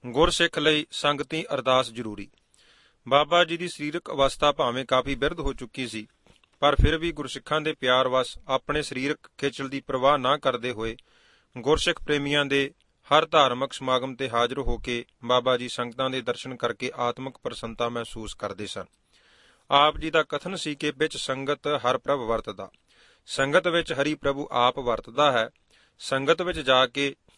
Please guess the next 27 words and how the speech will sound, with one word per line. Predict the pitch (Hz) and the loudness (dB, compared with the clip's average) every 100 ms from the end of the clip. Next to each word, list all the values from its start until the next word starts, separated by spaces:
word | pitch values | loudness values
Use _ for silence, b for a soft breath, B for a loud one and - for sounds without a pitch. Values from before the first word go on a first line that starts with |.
| - | -12
ਗੁਰੂ | 120 156 | -6 -2
ਮਹਾਰਾਜ | 156 151 151 135 | 2 4 4 4
ਜੀ | 139 | -2
ਦੇ | 147 147 - - 123 | -2 -2 -6 -8 -2
ਅਤੇ | 139 | -2
ਸੰਗਤ | - 127 127 139 | -2 -4 -4 -6
ਦੇ | 151 | -2
ਦਰਸ਼ਨ | 135 123 135 127 | -2 -2 -4 -4
ਕਰਨ | 123 123 | -2 -2
ਨਾਲ | 123 120 120 | 2 2 2
ਬੇਅੰਤ | 120 123 135 135 - | -2 0 2 2 0
ਆਤਮਿਕ | - 120 131 127 117 | -4 -4 -4 -8 -4
ਲਾਹਾ | 110 113 | -2 -2
ਪ੍ਰਾਪਤ | 113 110 - - | -2 -4 -6 -8
ਹੁੰਦਾ | 101 101 107 | -8 -6 -6
ਹੈ। | - _ _ _ _ _ _ _ _ _ _ _ _ _ _ _ _ _ b b b b b - | -8 _ _ _ _ _ _ _ _ _ _ _ _ _ _ _ _ _ b b b b b -2
ਇੱਕ | 151 160 | -2 2
ਵੇਰ | 139 156 165 - | 4 4 2 2
ਭਾਈ | 147 139 | 4 4
ਸਵਰਨ | 143 139 139 160 | 2 4 4 2
ਸਿੰਘ | - 156 147 | -2 -4 -2
ਜੀ | 151 147 | -4 -2
ਨੇ | 143 143 | 0 2
ਆਪਣੇ | 139 - 151 | 2 0 -2
ਨਗਰ | 135 127 135 | -2 0 0
ਬਹਿਰਾਮ | 127 139 123 131 143 | 2 4 4 0 -2
ਸਰਿਸ਼ਤਾ | 131 127 - 135 123 | -4 -4 0 2 2